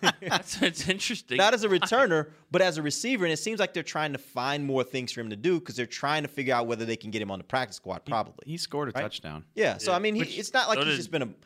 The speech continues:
Speaker 1: you know, a guy that's not
Speaker 2: Never
Speaker 1: done
Speaker 2: mind.
Speaker 1: anything.
Speaker 3: If, if you, if you think about, I mean, I, maybe I'm wrong. I o-, overestimate this every year, but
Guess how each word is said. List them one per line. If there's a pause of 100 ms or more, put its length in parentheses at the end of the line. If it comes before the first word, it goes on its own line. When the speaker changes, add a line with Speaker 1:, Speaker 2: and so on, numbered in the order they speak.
(180)
Speaker 1:
you
know,
a
guy
that's
not
Speaker 2:
Never
Speaker 1:
done
Speaker 2:
mind.
Speaker 1:
anything. (220)
Speaker 3:
If,
if
you, (260)
if
you
think
about,
I
mean, (240)
I,
maybe
I'm
wrong.
I
o-,
overestimate
this
every
year,
but